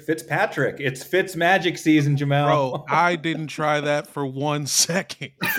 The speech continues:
Speaker 2: You guys tried that and tried to tell me it was gonna work. I did not believe it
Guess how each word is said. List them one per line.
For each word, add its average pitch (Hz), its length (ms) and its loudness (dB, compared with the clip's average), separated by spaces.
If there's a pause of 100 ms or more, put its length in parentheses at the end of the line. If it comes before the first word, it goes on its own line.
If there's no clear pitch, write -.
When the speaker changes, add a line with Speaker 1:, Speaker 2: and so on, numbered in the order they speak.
(880)
Speaker 2:
You 226 240 4
guys 180 420 4
tried 175 360 2
that 156 180 -2
and 156 100 -8
tried 175 220 0
to 156 80 -4
tell 175 340 2
me 175 200 -8
it 160 80 -8
was 170 140 -2
gonna 165 220 -4
work. 151 400 0
I 160 140 0
did 180 220 -2
not 196 280 2
believe 190 560 0
it 175 280 -2